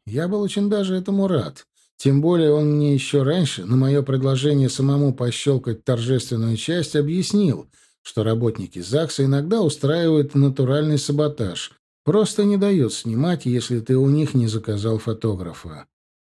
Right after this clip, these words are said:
«Сам был свидетелем», — рассказывал он, «как брачующая дама специально делала недовольное лицо,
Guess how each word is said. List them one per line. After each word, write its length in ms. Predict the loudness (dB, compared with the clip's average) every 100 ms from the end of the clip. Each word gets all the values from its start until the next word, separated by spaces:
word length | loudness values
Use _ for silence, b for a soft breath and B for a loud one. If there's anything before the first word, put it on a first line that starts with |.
| _
«Сам 460 | -10 -4 -2 0
был 160 | 0 0
свидетелем», — 800 | 0 -2 2 0 0 -4 -8 -16 -20 _
рассказывал 680 | -18 -16 -12 -10 -10 -10 -10
он, 120 | -10
«как 180 | -12 -10
брачующая 840 | -4 -2 -2 0 2 2 0 -2 0
дама 320 | 2 0 -2
специально 640 | -4 -4 -2 0 2 0
делала 400 | 2 4 4 4
недовольное 640 | 4 2 2 4 4 2 2
лицо, 560 | 2 0 -2 -2 -2